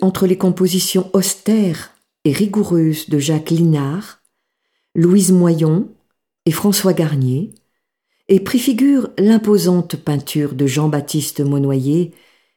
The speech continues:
et de Jean-Baptiste Blain de Fontenay. L'artiste joue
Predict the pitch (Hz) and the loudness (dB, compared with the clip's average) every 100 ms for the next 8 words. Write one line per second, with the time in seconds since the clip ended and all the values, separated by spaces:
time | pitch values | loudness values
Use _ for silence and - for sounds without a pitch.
0 | - 151 160 156 160 156 156 160 - 139 | -4 0 2 2 2 0 0 -4 -2 -4
1 | 127 139 135 131 123 139 127 123 120 113 | 0 0 0 -2 -4 -6 -6 -4 -4 -6
2 | 117 _ _ _ _ _ _ _ _ _ | -12 _ _ _ _ _ _ _ _ _
3 | _ _ _ _ _ _ _ _ _ _ | _ _ _ _ _ _ _ _ _ _
4 | - 156 156 - 214 214 - 156 139 170 | -2 -2 -2 0 0 0 -2 -2 -2 0
5 | 170 156 135 | 0 -2 -6